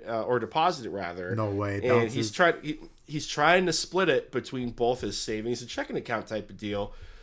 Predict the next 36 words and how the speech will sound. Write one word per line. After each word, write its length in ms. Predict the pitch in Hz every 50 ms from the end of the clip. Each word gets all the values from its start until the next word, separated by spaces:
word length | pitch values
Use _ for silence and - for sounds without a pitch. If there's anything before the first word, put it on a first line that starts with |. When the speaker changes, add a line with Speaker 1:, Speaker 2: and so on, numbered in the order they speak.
| - _ _
Speaker 1:
The 80 | 117 113
check 320 | - - 196 196 196 -
bounces. 760 | 151 143 151 156 156 151 - 87 67 - - - - - - - - - - - -
And 80 | 123
not 160 | 147 185 254 302
only 140 | 320 302
does 200 | 269 233 196 -
it 120 | 160 147 -
bounce 400 | - 156 156 135 104 95 - -
because 340 | - 147 127 - 156 156 147
of, 100 | 165 135
like, 160 | 127 135 123 -
the 80 | 123 -
fees 340 | - - 123 131 139 127
associated 600 | 117 101 - 107 101 110 110 - - 147 156 160 165
with 200 | 165 170 165 165
it, 200 | 190 190 180 113
like, 260 | 127 117 110 107 - -
it 120 | 143 143 139
just 200 | 151 139 120 -
drained 380 | - 117 120 127 127 120 117 98
both 220 | 107 113 123 120 117
of 60 | 104
his 140 | 107 98 85
accounts. 640 | - - - 123 127 98 78 71 - - - - - - - - - - - _ - 131 123
So 260 | 104 - 151 139 123
Speaker 2:
Oh 40 | 120
my 60 | 110
Speaker 1:
he 40 | 160
had 140 | 160 151 143
Speaker 2:
God. 140 | 123 120 123
Speaker 1:
no 180 | 139 160 196 190
money 440 | 175 180 185 180 160 139 135 143
in 100 | 147 147
his 180 | 151 151 135 -
accounts. 600 | 131 110 120 127 123 117 110 110 110 107 -